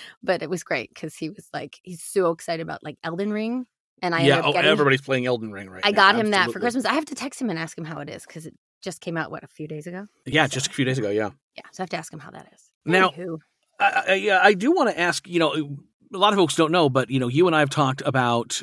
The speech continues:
Speaker 2: uh, you appearing on We Talk Funny back when we were doing the live shows before the pandemic set the world on fire, and
Speaker 1: Yes.
Speaker 2: someday those will come back. Uh,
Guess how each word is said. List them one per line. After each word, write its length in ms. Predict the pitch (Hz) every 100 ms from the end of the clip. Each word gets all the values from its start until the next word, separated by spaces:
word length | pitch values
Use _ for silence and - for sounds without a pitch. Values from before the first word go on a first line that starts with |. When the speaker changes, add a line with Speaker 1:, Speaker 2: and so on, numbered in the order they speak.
| 139
Speaker 2:
uh, 160 | 120
you 220 | 107 131
appearing 400 | 127 - 127 123
on 400 | 117 117 117 113
We 100 | 110
Talk 220 | 123 120 -
Funny 200 | 120 107
back 240 | 113 -
when 120 | 117
we 80 | 110
were 80 | 107
doing 140 | 113
the 40 | 107
live 260 | 226 277 -
shows 240 | 131 170
before 240 | 156 143
the 80 | 127
pandemic 460 | 127 120 117 113 113
set 140 | 120
the 60 | 120
world 240 | 110 104
on 120 | 98 95
fire, 360 | 101 95 135
and 140 | 120 104
Speaker 1:
Yes. 380 | 208 214 214 170
Speaker 2:
someday 420 | 320 285 214 135
those 240 | 123 113
will 100 | 123
come 220 | 117 127 113
back. 320 | 104 113 139 - - - -
Uh, 180 | 175